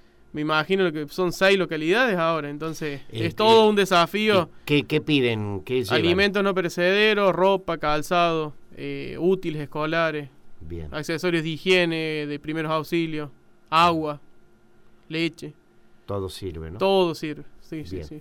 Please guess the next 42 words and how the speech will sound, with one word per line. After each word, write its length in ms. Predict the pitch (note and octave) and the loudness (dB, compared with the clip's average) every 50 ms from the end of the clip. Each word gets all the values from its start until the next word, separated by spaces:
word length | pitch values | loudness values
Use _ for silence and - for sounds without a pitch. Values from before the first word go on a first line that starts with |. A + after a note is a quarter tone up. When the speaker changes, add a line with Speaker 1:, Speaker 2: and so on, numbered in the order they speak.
| - - | -14 -10
Speaker 1:
todo 180 | E3+ E3 D#3+ | -10 -8 -8
sirve. 240 | D3 - D#3 C#3+ B2+ A2 | -8 -10 -12 -10 -6 -2
Speaker 2:
Eh, 540 | A2+ A2 A2 A2 G#2+ G#2+ G#2 G#2+ G#2 G2 | -2 0 0 0 0 0 -2 -2 -4 -6
¿es 120 | A2+ G#2+ - | -8 -8 -6
una 140 | C#3 C3 G#2+ | -6 -6 -4
población 380 | A2 A2+ G#2+ G2+ F2 A#2+ C3 | -4 -4 -4 -4 -4 -4 -4
numerosa 500 | C3 A#2+ G#2+ G2+ A2 C3+ D3 - F3+ E3+ | -2 -2 -2 -2 -4 -4 -4 -4 -4 -4
la, 180 | D#3 C3+ B2 A2 | -2 -2 -4 -4
la 120 | G2 F#2+ | -6 -8
que 160 | E2+ - F#2+ | -8 -10 -12
ustedes 260 | F2+ - - A#2 G#2+ G2 | -10 -6 -6 -6 -4 -4
van? 240 | A2+ B2 C#3+ C#3 - - | -6 -8 -10 -12 -14 -8
Speaker 1:
Eh, 460 | - F3 F3 E3+ E3 E3 E3 D#3+ D#3+ D#3 | -4 -2 0 0 2 0 0 0 0 0
Bermejito 540 | F3 F3+ F3+ F#3 F#3+ F3+ - B3 A3 A#3+ | 0 2 4 2 2 0 -2 -4 -4 -4
tiene 200 | G3 A3 A3 G#3+ | -4 -2 -2 -2
tres 200 | F#3+ G3+ G3 F#3+ | 0 0 0 0
mil 160 | F#3+ A3 A3 A3 | 0 0 0 0
habitantes, 800 | G#3 G3+ G3 F#3 - A3 A3+ A#3 A#3 A3 B3+ B3 B3 A#3+ A3+ | 0 -2 -4 -2 0 0 0 0 -2 -4 -4 -2 -2 -2 -2
de 100 | F#3 F3 | -2 -2
los 140 | E3 D#3 - | -2 -4 -6
cuales 1000 | - - F3 E3+ E3+ E3 E3 E3 D#3+ D#3+ D#3 D#3 D3+ D3+ D3 C#3+ C#3+ B2+ - - | -4 -2 0 0 0 0 -2 -2 -2 -2 -2 -2 -2 -2 -2 -4 -6 -8 -10 -8
el 160 | D3 D3 D3 | -8 -6 0
barrio 400 | D#3 E3+ F3+ F#3 F#3+ G#3+ G#3 F#3+ | 2 4 4 4 4 2 -2 -2
tiene 280 | - E3+ E3+ E3+ E3 | -2 -4 -2 -2 -2
trescientos 440 | D#3 D#3 D#3 D3+ - F#3+ F3+ F3 E3+ | -4 -4 -6 -4 -4 -4 -4 -4 -4
cincuenta 720 | - E3+ D#3+ E3 D#3 F3+ F3+ F3+ F3+ E3+ F#3 E3+ D#3+ D3+ D3 | -4 -4 -4 -2 -2 0 0 0 -2 -2 -2 0 0 0 0
aborígenes 640 | D3 D3 D3 D3+ D#3+ F3+ F3+ - - D#3 C#3+ C#3 | -2 -2 -2 -2 0 0 -2 -2 -4 -6 -8 -8
aproximadamente, 800 | D3 C#3 C#3+ D3 C#3 D#3 D3+ D3+ D3+ D3+ D#3 D#3 D3+ D3 D3+ C#3+ - _ _ - | -10 -12 -10 -12 -10 -8 -6 -6 -4 -4 -4 -6 -6 -8 -10 -12 -12 _ _ -18
que 100 | - D3 | -16 -12
son 180 | - D#3+ D#3+ | -8 -8 -6
los, 100 | D#3 D3 C#3+ - - - - - _ _ - _ _ - - - | -6 -8 -10 -12 -20 -20 -20 -20 _ _ -20 _ _ -20 -20 -16
los 120 | - D3 - | -16 -14 -12
que 60 | D3+ | -6
están 160 | D3+ E3 F3+ | -4 -4 -2
marginados 680 | F3 E3+ E3 D#3 C#3+ - E3+ E3+ F3 F3+ F3+ F3+ E3+ D#3+ | 0 -2 -2 -4 -2 -2 0 2 2 2 2 2 2 0
del 140 | E3 E3 | 0 0
barrio, 420 | E3+ F3 F3 F3 E3+ F3 E3 D#3 D#3+ | 2 2 2 4 2 0 -2 -4 -4
digamos, 380 | D#3+ D#3 D#3+ D#3+ D#3+ D#3+ D#3 | -6 -6 -6 -6 -6 -6 -6
en 60 | D#3 D#3+ | -6 -6
un 100 | D#3+ E3 | -4 0
barrio 320 | D#3+ D#3+ D#3+ E3 D#3+ D#3 | 0 2 2 0 0 -2
aparte, 480 | D#3 D#3 - E3+ E3+ E3+ - F#3+ F#3+ | -4 -2 -2 -2 -2 -2 -4 -6 -8